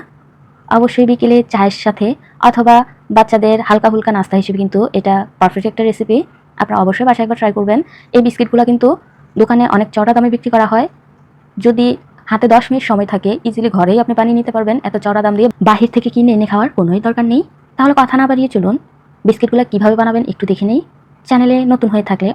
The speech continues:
অবশ্যই চ্যানেলটা সাবস্ক্রাইব করে আমার পাশেই থাকবেন। আর ভিডিওটা ভালো লাগলে একটা লাইক দিতে একদমই ভুলবেন না। অবশ্যই একটা লাইক দিয়ে ভিডিওটা কন্টিনিউ করবেন। প্রথমে একটা মিক্সিং বোলে নিয়ে নিচ্ছি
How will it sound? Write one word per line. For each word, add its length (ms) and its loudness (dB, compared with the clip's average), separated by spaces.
অবশ্যই 240 -4
চ্যানেলটা 280 -4
সাবস্ক্রাইব 260 -8
করে 140 -4
আমার 140 -6
পাশেই 260 -8
থাকবেন। 220 -2
আর 160 -2
ভিডিওটা 260 -2
ভালো 240 -2
লাগলে 160 -4
একটা 160 -8
লাইক 200 -2
দিতে 140 -6
একদমই 320 -2
ভুলবেন 280 -2
না। 60 -2
অবশ্যই 280 -4
একটা 140 -8
লাইক 140 -4
দিয়ে 120 -2
ভিডিওটা 260 -4
কন্টিনিউ 260 -6
করবেন। 280 -4
প্রথমে 360 2
একটা 160 0
মিক্সিং 240 -2
বোলে 220 4
নিয়ে 160 0
নিচ্ছি 180 -4